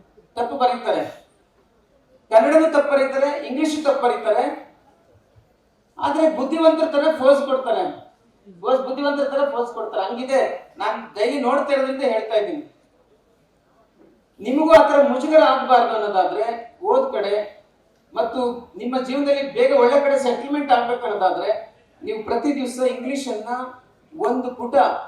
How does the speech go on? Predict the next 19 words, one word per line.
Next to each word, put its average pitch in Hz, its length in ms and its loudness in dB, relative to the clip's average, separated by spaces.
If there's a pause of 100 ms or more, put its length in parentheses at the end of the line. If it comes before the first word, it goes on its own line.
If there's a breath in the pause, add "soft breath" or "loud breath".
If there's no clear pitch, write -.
(140)
ಲಾಂಗ್ 262 500 0
ಪುಟದ 202 560 -10
ದೊಡ್ಡ 226 280 -2
ಪೇಜ್ 254 240 4
ಅಲ್ಲಿ 269 220 -2
ಬರೀರಿ, 180 380 -4
ನೋಡ್ಕೊಂಡು 262 520 -2
ಬರೀರಿ, 175 500 -4 (580)
ಸುಮ್ಮನೆ 302 400 2
ಬರೀರಿ. - 560 -4 (500)
ನೀವು 247 220 -8
ಬರಿತಾ, 262 540 4
ಬರಿತಾ, 262 460 0
ಬರಿತಾ, - 720 -2 (140)
ಮತ್ತೆ 262 220 -2
ಅದನ್ನ 254 220 -2
ಬಾಯ್ 247 340 4
ಬಿಟ್ಟು 294 220 -4
ಓದ್ತಾ - 800 0